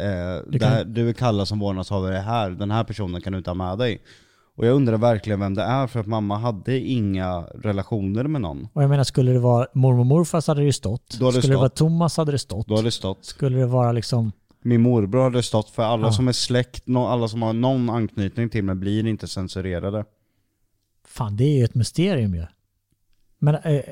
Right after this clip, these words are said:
Speaker 2: hävdar hon att hon, att den här personen var med som någon slags moraliskt stöd, eller för att hon var rädd för dig, eller för att hon kände sig utsatt, eller det står ingenting sånt?
Speaker 1: Nej.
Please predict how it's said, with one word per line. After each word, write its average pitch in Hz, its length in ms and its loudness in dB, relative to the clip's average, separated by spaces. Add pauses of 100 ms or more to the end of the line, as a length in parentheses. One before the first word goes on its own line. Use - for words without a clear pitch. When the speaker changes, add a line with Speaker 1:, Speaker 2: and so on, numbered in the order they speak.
Speaker 2:
hävdar 139 400 2
hon 185 300 6
att 190 160 0
hon, 139 420 0
att 135 340 -2
den 127 100 2
här 120 80 4
personen 113 380 2
var 110 100 2
med 107 300 0
som 107 220 -2
någon 101 140 0
slags - 460 -8 (760)
moraliskt 117 880 4
stöd, 147 800 2
eller 110 360 2
för 113 140 -2
att 110 60 0
hon 117 120 4
var 107 120 4
rädd 139 440 2
för - 160 -2
dig, 127 360 2
eller 107 140 0
för 113 160 -4
att 104 120 -2
hon 110 200 2
kände 113 200 0
sig - 200 -6
utsatt, 139 800 2
eller 107 340 0
det 127 120 -4
står 139 220 0
ingenting 156 440 4
sånt? 87 280 -8
Speaker 1:
Nej. 98 300 -2